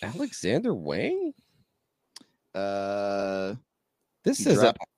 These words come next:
Speaker 1: uh, wait, are there two Alexander Wangs?
Speaker 2: You're thinking of, um, the guy who ran for president.
Speaker 1: Well,
Speaker 2: Right?
Speaker 1: Alexander Wang here, it says is thirty-nine.
Speaker 2: Um,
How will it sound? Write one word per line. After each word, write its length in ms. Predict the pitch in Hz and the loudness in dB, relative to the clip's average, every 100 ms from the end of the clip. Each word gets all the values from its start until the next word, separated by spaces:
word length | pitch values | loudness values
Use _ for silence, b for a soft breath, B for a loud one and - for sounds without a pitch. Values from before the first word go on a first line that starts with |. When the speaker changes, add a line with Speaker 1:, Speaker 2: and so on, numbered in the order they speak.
| _ _ _ _ - - | _ _ _ _ -20 -10
Speaker 1:
uh, 120 | 87 | -4
wait, 200 | 98 117 | 8 10
are 100 | 95 | 10
there 100 | 117 | 6
two 240 | 165 - 151 | 4 6 10
Alexander 520 | 156 151 143 151 151 | 8 8 4 4 4
Wangs? 680 | 147 156 156 160 - - - 220 - _ _ _ - | 4 4 2 0 -8 -14 -18 -20 -20 _ _ _ -2
Speaker 2:
You're 200 | 117 160 | 2 4
thinking 580 | 196 156 147 123 117 | 8 10 12 12 12
of, 1080 | 80 104 101 98 95 92 87 87 - - - - _ _ _ _ - | 12 12 12 12 12 10 8 2 0 -6 -8 -16 _ _ _ _ 8
um, 1120 | 101 95 90 85 82 78 76 73 76 78 117 _ _ _ _ _ _ _ _ _ _ _ _ _ | 12 12 10 8 6 6 6 6 4 2 -2 _ _ _ _ _ _ _ _ _ _ _ _ _
the 100 | 113 | 0
guy 240 | 98 101 98 | 4 4 4
who 100 | 95 | 6
ran 420 | 90 90 90 90 | 8 10 10 8
for 180 | - 80 | 6 2
president. 580 | - 104 78 71 52 - - - _ _ _ _ _ - | 6 6 6 2 -2 -8 -20 -20 _ _ _ _ _ -2
Speaker 1:
Well, 140 | 98 - | 0 4
Speaker 2:
Right? 100 | 165 | 6
Speaker 1:
Alexander 420 | 202 170 170 139 | 6 6 4 6
Wang 240 | 123 175 | 4 4
here, 200 | 156 165 | 4 4
it 80 | 170 | 2
says 200 | - 101 | 2 0
is 120 | 90 | 0
thirty-nine. 720 | - 113 131 101 92 147 131 57 - - _ b b b b b b b _ - | 0 4 4 4 2 2 0 -4 -14 -20 _ b b b b b b b _ 4
Speaker 2:
Um, 520 | 95 90 82 78 | 6 8 8 8